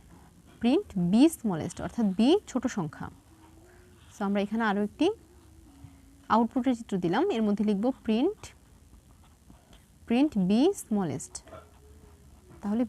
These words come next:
বি ছোট সংখ্যা। আর যদি এটাও নো হয়, এটাও যদি নো হয়, তাহলে খেয়াল করো, এটা ইয়েস হলে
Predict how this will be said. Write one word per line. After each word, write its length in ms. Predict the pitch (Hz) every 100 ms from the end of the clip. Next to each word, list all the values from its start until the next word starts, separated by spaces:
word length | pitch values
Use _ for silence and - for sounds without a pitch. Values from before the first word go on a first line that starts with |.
| 190
বি 120 | 247 403 - -
ছোট 140 | - 233 -
সংখ্যা। 300 | 156 - - - - - - - -
আর 60 | 196 208
যদি 140 | 240 233
এটাও 200 | 262 311 233
নো 80 | 185 170
হয়, 180 | 151 - - - - - - - - - - 202
এটাও 200 | 214 269 277
যদি 140 | 277 254
নো 80 | 202 190
হয়, 180 | 170 247 403 -
তাহলে 180 | - 220 220
খেয়াল 160 | 226 208
করো, 160 | 156 240 453 - - - - - - _ - - -
এটা 100 | 262 240
ইয়েস 180 | 262 285
হলে 140 | 320